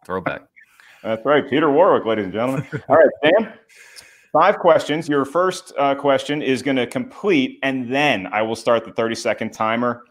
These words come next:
Speaker 2: Here we go. Who directed nineteen eighty-four's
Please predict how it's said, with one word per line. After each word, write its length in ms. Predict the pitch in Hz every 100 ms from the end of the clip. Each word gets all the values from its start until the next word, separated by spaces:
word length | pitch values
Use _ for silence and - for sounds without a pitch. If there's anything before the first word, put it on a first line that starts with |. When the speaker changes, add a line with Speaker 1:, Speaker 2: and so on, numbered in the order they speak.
| _ -
Speaker 2:
Here 120 | 123
we 100 | 143
go. 140 | 117 - _ _ _ _ _ _ _ _ _ - _ - _
Who 80 | 190
directed 460 | 208 175 175 180 -
nineteen 340 | 135 143 151 139
eighty-four's 680 | 123 120 151 139 113 107